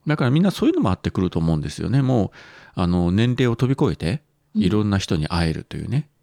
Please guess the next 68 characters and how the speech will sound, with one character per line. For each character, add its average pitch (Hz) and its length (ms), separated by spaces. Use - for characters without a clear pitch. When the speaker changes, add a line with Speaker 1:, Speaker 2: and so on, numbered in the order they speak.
Speaker 2:
う 233 40
ん 196 420
う 185 40
ん。 180 40
Speaker 1:
あ - 20
と、 82 420
ま 120 120
あ、 - 20
当 143 160
然 139 160
地 117 100
元 131 240
に 127 80
住 139 160
ん 117 40
で 101 80
な 82 160
い 73 60
人 - 240
た 80 140
ち - 140
が 73 120
多 85 160
い 76 60
わ 76 100
け 71 120
で、 85 140
ま 98 100
あ、 - 20
今 139 180
回 143 180
も 76 260
同 101 100
窓 92 160
会 90 140
に 87 60
合 90 60
わ 95 40
せ 76 140
て - 160
東 95 160
京 85 160
か 85 120
ら 80 100
来 - 60
た 85 120
メ 85 140
ン 80 60
バ 76 100
ー - 20
も 65 140
い 78 40
ま 85 140
し - 100
た 78 100
け - 100
ど、 62 240
Speaker 2:
う 214 60
ん。 185 420
Speaker 1:
ま 87 120
あ、 - 20
遠 98 240
く 90 140
の 87 100
人 104 180
と - 100
か 87 100
ね、 156 240